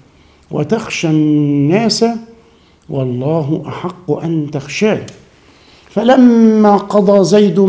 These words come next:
منها وطرا زوجناكها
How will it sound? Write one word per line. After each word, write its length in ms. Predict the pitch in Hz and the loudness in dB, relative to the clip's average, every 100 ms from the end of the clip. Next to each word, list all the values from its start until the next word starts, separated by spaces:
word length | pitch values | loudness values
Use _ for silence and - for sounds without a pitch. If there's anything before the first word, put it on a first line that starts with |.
| 190 196 196 190 190 | 2 2 2 4 4
منها 360 | 208 175 185 | 4 4 4
وطرا 680 | 185 185 190 202 220 277 294 - - _ - - - - | 4 2 0 0 0 0 -4 -8 -20 _ -20 -20 -20 -16
زوجناكها 1500 | 123 185 185 175 170 185 147 151 156 151 147 151 135 226 262 | -2 0 2 0 0 0 0 -2 -2 -4 -4 -6 -2 -4 -4